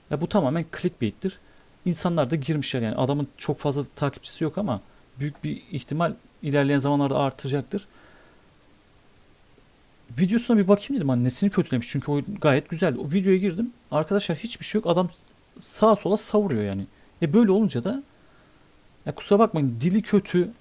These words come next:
oynanışı veyahut da anlatışı kötü olduktan sonra karşıdaki izleyici de ona göre şey yapıyor.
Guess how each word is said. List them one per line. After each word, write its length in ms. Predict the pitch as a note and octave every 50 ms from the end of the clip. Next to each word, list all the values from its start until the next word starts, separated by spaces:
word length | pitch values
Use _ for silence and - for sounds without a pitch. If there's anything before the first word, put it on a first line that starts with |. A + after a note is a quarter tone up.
| _ - - - _ _ -
oynanışı 640 | - D#3 E3+ F3+ F#3 F#3 F#3 F3+ - - - F#3+
veyahut 220 | F3+ E3+ E3+ E3+ -
da 120 | F3 -
anlatışı 500 | - D#3+ D#3+ E3 E3 E3 - - - -
kötü 240 | - - E3+ - F#3+
olduktan 340 | F3+ E3+ - - - G3 E3+
sonra 320 | - - D#3+ F#3 G3 - - _ _
karşıdaki 460 | - - E3 E3 - - F#3 - - G3
izleyici 380 | F3+ D#3+ F3 G3 E3+ C#3 D3
de 40 | E3+
ona 160 | F#3+ F#3+ F#3
göre 160 | E3+ D3+ E3
şey 180 | F3+ - - F#3+
yapıyor. 280 | E3 D#3 - - F#3+